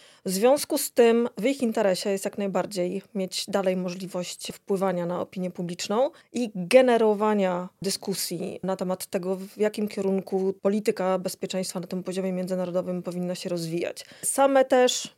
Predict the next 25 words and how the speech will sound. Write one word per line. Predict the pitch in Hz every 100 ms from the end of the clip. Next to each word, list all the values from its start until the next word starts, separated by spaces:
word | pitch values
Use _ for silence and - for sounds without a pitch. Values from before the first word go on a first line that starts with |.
| -
postrzegane | 226 233 - - 233 202 208 220 226 196 170
przez | - 185 180
lata | 190 190 190 175 175 180 -
były | 185 185
jako | 180 180
tak | 185 185
zwane | 185 185
państwa | 180 185 - 190
rusofobiczne | 190 190 190 180 170 170 - - - -
i | 180
ta | 196
rusofobia | 196 214 214 190 202
była | 190 196 190
im | 190
wytykana | 185 185 190 190 185
bardzo | 175 185 190
często. | 180 170 - 180 190 185 190
Najlepszym | 196 208 - 196
tego | 202 196
przykładem | - 214 208 196 190
jest | 190 180 - 202
była | 196 196
prezydent | 202 180 175 185 185 175
Litwy | 175 185 - 180
Grybauskaitė, | 175 190 185 - 180 170 - -